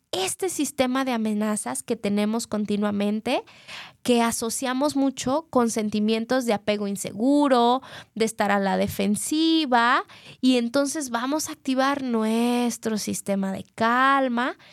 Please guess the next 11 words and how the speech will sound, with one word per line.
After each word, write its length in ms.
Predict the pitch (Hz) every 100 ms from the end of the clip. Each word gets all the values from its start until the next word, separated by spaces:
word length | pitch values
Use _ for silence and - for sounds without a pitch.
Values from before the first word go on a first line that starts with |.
| - -
que 80 | -
está 280 | 202 - -
relacionado 1120 | - 208 240 285 359 381 403 349 311 330 453 -
con 140 | 523
sentimientos 800 | 523 440 311 302 269 233 226 262
de 80 | 285
apego 380 | 277 185 165 185
seguro 680 | - 262 269 254 262 - -
y 220 | - 269 247
de 360 | 226 240 247
seguridad. 1120 | 247 - 269 226 202 196 190 208 240 247 254